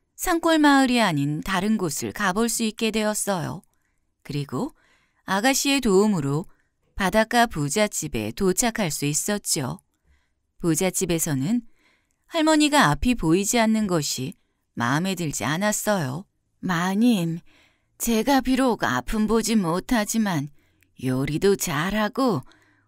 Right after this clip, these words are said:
옷도 잘 만들 수 있어요." 집주인은 한참을 생각하다가 할머니를 하인으로 맞아들였어요.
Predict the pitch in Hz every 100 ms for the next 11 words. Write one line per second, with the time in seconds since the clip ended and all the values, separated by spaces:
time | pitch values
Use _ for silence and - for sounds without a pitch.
0 | - 180 240 233 - 254 160 131 - -
1 | 160 202 139 123 151 175 180 233 190 135
2 | 131 - 175 175 202 196 139 104 - _
3 | _ _ _ _ - 190 180 - 175 170
4 | 135 226 - _ _ _ _ 359 330 339
5 | 311 320 349 311 294 262 190 165 - 151
6 | - _ _ _ _ - 294 262 254 220
7 | 254 135 175 - 285 254 170 131 156 160
8 | 208 202 202 202 196 175 127 165